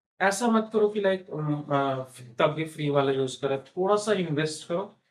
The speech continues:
and then बाय कर लो, क्योंकि यही जमाना है और ये आगे बहुत boom करने वाला है, ठीक है। आपको खुद भी पता नहीं है कि, like, अभी तो आप सोच रहे हो कि बहुत बे-, मतलब, अ,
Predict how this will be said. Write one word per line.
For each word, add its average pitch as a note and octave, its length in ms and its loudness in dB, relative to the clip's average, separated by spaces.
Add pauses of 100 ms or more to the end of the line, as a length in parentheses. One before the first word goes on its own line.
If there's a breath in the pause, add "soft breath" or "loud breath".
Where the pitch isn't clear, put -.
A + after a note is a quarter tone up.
(140)
and E3+ 100 0
then G#3 120 2
बाय D3+ 340 0
कर A#2 260 -4
लो, A#2 120 -8
क्योंकि - 600 -10
यही E3 320 0
जमाना D3+ 400 -2
है A#2+ 140 -6
और C3+ 240 -6
ये F3 140 2
आगे D#3+ 500 0
बहुत F3 360 2
boom F3+ 540 0
करने C3 300 -6
वाला A#2 300 -8
है, A#2+ 100 -14
ठीक - 180 -14
है। - 160 -10 (720)
आपको D3+ 280 -4
खुद F3 300 -6
भी G3+ 120 4
पता F#3+ 240 0
नहीं F#3+ 180 -2
है G3 60 -8
कि, G#3 80 2
like, F#3+ 220 0
अभी D#3 240 0
तो G3 100 0
आप F#3 120 0
सोच F3+ 180 -6
रहे F#3 120 -6
हो F#3 60 -10
कि G3 80 -8
बहुत D#3+ 500 -6
बे-, D3 180 -6
मतलब, C#3+ 560 -6
अ, C3 240 -2